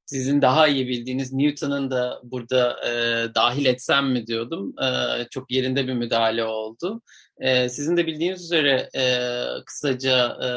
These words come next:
e, onun da altını çizelim. Newton ki aslında modern bilimin, e, işte kurucularından, tırnak içinde babalarından diye gördüğümüz, e, figürlerden biri. E, eskiden bilim tarihi yazımında,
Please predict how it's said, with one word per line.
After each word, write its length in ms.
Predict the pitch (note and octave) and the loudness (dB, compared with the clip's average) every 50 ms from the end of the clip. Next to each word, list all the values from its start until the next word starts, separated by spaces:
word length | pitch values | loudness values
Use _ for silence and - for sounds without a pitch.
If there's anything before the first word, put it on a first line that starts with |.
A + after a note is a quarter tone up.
| A#2+ A#2+ A#2+ A#2+ A#2 A#2+ - _ _ _ - - - - C3 | -4 -4 -6 -6 -8 -10 -12 _ _ _ -20 -20 -12 -4 -2
e, 220 | B2+ A#2+ A#2 A#2+ A#2+ - - _ | -2 -2 -2 -4 -6 -10 -10 _
onun 300 | C3+ C3 C3+ C3+ C3 B2+ | -4 -2 0 0 2 2
da 120 | B2+ A#2+ | 4 4
altını 380 | A#2+ B2 B2 A#2+ - C#3+ D3 D3 | 6 4 2 2 -2 -8 -8 -8
çizelim. 420 | - - C#3 C3+ C3 D3+ D#3 D3 _ _ - _ _ _ _ _ | -6 0 0 2 2 2 -2 -4 _ _ -20 _ _ _ _ _
Newton 560 | D#3+ E3+ F#3+ G3 G3 G3 - F3+ F3+ F#3 F#3 | 2 4 4 4 2 0 -4 -4 -2 -2 -4
ki 400 | F3+ - - E3+ E3 E3 E3 D#3 - | -8 -6 -4 -2 0 0 0 0 -2
aslında 320 | - C#3 C3+ C3 - C#3+ C#3+ | -4 -6 -6 -4 -2 0 0
modern 500 | C#3 C3 B2+ B2+ C#3 C#3+ D3 D3 D3 C3+ | 2 2 2 2 2 2 4 4 2 2
bilimin, 600 | C3+ C3 C3 C3 C3 C3+ C3+ C3+ C3+ C3+ C3+ C3+ - - | 0 -2 -2 -2 -2 0 -2 -2 -2 -4 -6 -10 -6 -4
e, 500 | C3 B2+ B2 B2 A#2+ A#2+ A#2 A#2 A#2 A2+ A2+ A2+ A2+ _ _ _ _ _ _ _ _ _ _ _ _ _ - - | -2 -2 0 0 0 -2 -2 -2 -4 -6 -6 -8 -12 _ _ _ _ _ _ _ _ _ _ _ _ _ -14 -14
işte 220 | - - - B2 | -10 -8 -8 -8
kurucularından, 1040 | - B2 A#2 A#2 A#2 A#2+ B2 A#2 A#2+ A#2 A#2 A#2+ A#2 A#2 A2+ A#2 A#2 A#2+ A#2+ B2 A#2+ | -6 -6 -6 -6 -6 -6 -2 0 0 0 0 0 -2 0 0 2 2 2 0 0 -4
tırnak 340 | A#2 - G#2+ A2 A#2 A#2 A#2 | -6 -8 -8 -6 -6 -6 -8
içinde 360 | - - - C3+ C3 A#2 A2 | -10 -10 -8 -6 -6 -4 -2
babalarından 800 | A#2 A2+ A2+ A#2+ A#2 A2+ A#2 A2 B2 A#2+ A#2 A#2 A#2+ A#2+ A#2+ A#2+ | -2 -2 0 0 0 0 -2 -2 -2 -2 0 0 2 0 0 0
diye 120 | A2+ A2+ | -2 -4
gördüğümüz, 760 | A2 G#2+ A#2 A2+ A2+ A2+ A2 G#2+ A2 G#2+ A2 A2+ A#2+ A#2 - - | -4 -4 -6 -6 -4 -6 -6 -8 -10 -10 -10 -12 -12 -12 -10 -8
e, 280 | G#2+ G#2+ G#2+ G#2+ G#2+ G#2 | -8 -6 -6 -8 -10 -10
figürlerden 840 | - A#2 A2 A#2+ A#2+ A#2 A#2 A#2 A#2 A#2+ A#2+ B2+ C3+ C3 C3 B2+ | -12 -8 -6 -4 -2 0 2 2 2 2 2 2 0 0 0 -2
biri. 360 | A#2 A2+ A#2 C#3 F#3 G#3 - _ _ _ _ _ _ _ | -4 -6 -4 -4 -6 -6 -6 _ _ _ _ _ _ _
E, 100 | - - C#3 | -2 0 0
eskiden 1120 | C3+ C3 C3+ - C#3+ D3 C#3 - - - - F3+ E3+ D3+ F#3+ F#3+ G3+ G#3+ G#3+ G#3+ G3+ D#3+ | 0 0 0 -2 -2 -2 -2 -4 -8 -8 -6 -8 -2 2 2 2 2 2 0 -6 -6 -6
bilim 280 | E3 D#3+ F3 F#3 F#3+ | -2 -2 -2 -2 -2
tarihi 480 | F3+ F3+ E3+ D#3+ D#3+ D#3 D3 D3 D3 E3+ | -2 0 2 4 4 4 2 0 -2 0
yazımında, 840 | D#3 D3 C#3 B2 B2 C3 C3 C3 B2+ B2+ B2+ D3 D#3+ E3+ F#3 F#3+ | 0 0 0 0 -2 -2 -2 0 0 -2 0 0 0 0 0 -2